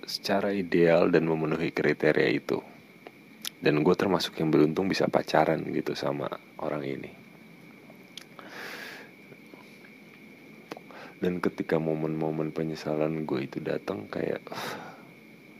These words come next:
"Oh my God, gue nggak bertambah dewasa. Gue hanya menyalahkan orang lain. Gue tidak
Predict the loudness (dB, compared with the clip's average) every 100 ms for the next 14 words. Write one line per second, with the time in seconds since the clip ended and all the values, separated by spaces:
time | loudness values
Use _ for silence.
0 | -20 -20 -20 -20 -16 -14 -12 -12 -12 -10
1 | -8 -8 -8 -18 -20 -20 -14 -4 -2 2
2 | 2 0 -2 -2 0 2 4 2 0 -2
3 | -4 -4 -12 -20 -20 -20 -20 -20 -18 -8
4 | -4 -2 0 0 0 -2 0 -2 -2 -2
5 | -2 -2 -2 -4 0 4 4 4 0 -4
6 | -8 -14 -12 -10 -8 -10 -14 -16 -8 -4
7 | -2 0 -2